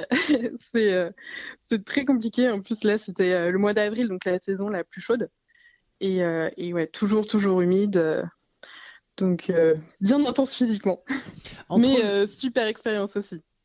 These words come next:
Speaker 2: Entre les deux, est-ce que t'as continué à rouler un petit peu ou est-ce que, euh, ou est-ce que tu, tu as simplement remisé ton vélo et tu as recommencé, euh, juste au Cambodge pour rouler au Cambodge ou est-ce que tu as maintenu une petite pratique ?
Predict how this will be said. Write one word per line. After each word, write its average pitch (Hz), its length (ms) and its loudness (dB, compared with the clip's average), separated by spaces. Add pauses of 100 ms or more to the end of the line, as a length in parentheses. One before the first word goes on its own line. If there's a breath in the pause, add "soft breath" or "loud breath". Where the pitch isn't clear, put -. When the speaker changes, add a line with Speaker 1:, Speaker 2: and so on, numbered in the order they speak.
Speaker 2:
Entre 185 300 -2
les 185 100 2
deux, 196 160 0
est-ce 196 120 -2
que 160 100 -4
t'as 180 140 -2
continué 185 440 -2
à 160 80 0
rouler 156 340 0
un 156 140 0
petit - 160 -6
peu 190 160 0
ou 226 160 0
est-ce 139 140 -2
que, - 140 -4
euh, 127 840 0
ou 117 180 -2
est-ce 131 160 -4
que - 100 -6
tu, 131 320 -8
tu - 140 -6
as 120 60 -2
simplement 127 480 -2
remisé 135 420 -2
ton 127 140 -4
vélo 135 340 -2 (440 loud breath)
et 135 160 -2
tu 135 200 -4
as 127 60 2
recommencé, 135 840 -2
euh, 127 260 0
juste 131 440 -8
au 123 180 2
Cambodge 120 600 -2
pour 101 260 -10
rouler 113 180 -2
au 110 80 -2
Cambodge 113 420 -4
ou 113 80 -2
est-ce 104 100 -4
que 127 100 -4
tu 123 140 -6
as 117 80 0
maintenu 131 380 -2
une 139 120 -2
petite 120 320 -8
pratique ? - 560 -14